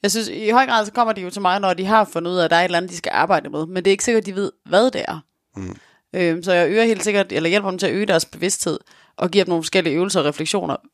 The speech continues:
Speaker 1: til at gøre det videre. Og for mig er god ledelse, at man reflekterer, at man giver sig tid til at forholde sig om, hvad god ledelse er inde i det her, og hvordan kan jeg selv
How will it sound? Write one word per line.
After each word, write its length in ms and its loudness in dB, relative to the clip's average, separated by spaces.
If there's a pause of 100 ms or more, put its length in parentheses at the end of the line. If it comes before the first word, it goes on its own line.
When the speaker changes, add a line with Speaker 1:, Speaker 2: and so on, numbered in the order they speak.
(140)
Speaker 1:
til 120 0
at 100 4
gøre 160 4
det 180 0
videre. 360 -2 (500)
Og 120 4
for 80 -2
mig 200 4
er 100 4
god 260 -2
ledelse, 480 -2
at 140 4
man 200 0
reflekterer, 500 -4
at 200 2
man 160 -4
giver 160 -2
sig 120 -4
tid 200 -6
til 120 -2
at 80 2
forholde 340 0
sig 200 -4 (520)
om, 140 4
hvad 240 0
god 220 0
ledelse 280 0
er 220 2
inde 160 0
i 20 -8
det 160 -4
her, 160 -6
og 140 -4
hvordan 300 0
kan 140 -4
jeg 80 -6
selv 240 -2